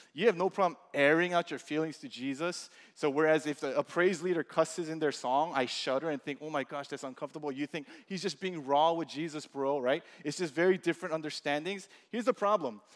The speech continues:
The great thing is you feel close and intimate with him. The issue is you don't fear him. You don't fear him.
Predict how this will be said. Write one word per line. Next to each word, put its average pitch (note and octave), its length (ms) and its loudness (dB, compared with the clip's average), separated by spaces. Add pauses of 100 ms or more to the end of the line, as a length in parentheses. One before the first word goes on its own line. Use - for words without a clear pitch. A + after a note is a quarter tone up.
(160)
The D#3+ 80 -4
great E3+ 360 4
thing A3 200 2
is F3 160 0
you E3+ 80 -2
feel F#3 200 0
close E3 300 -2
and C#3 100 -6
intimate F3+ 420 -4
with E3 120 -10
him. A3+ 240 -4 (300)
The D#3 160 -8
issue G#3 420 0
is C3 140 -2
you D#3 60 0
don't F#3 160 -2
fear F#3 280 0
him. G#2 160 -12 (1700)
You C#3+ 120 -2
don't F#3 140 0
fear D#3+ 240 -2
him. G2+ 140 -14